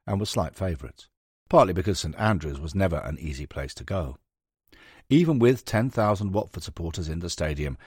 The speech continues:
the atmosphere was overwhelming and intimidating.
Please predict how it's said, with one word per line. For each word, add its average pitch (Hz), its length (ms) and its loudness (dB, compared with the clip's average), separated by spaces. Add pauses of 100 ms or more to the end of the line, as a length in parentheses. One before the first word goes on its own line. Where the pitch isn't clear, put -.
(260)
the 101 100 2
atmosphere 139 560 2
was 123 240 -2
overwhelming 98 680 0
and 76 280 -4
intimidating. 73 880 -6